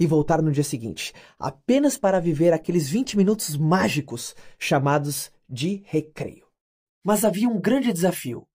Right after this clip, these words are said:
Quando tocava o sinal para sairmos, formava-se uma fila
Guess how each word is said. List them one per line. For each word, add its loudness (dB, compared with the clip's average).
Quando 2
tocava 0
o 4
sinal -2
para -2
sairmos, -4
formava-se 0
uma 0
fila -4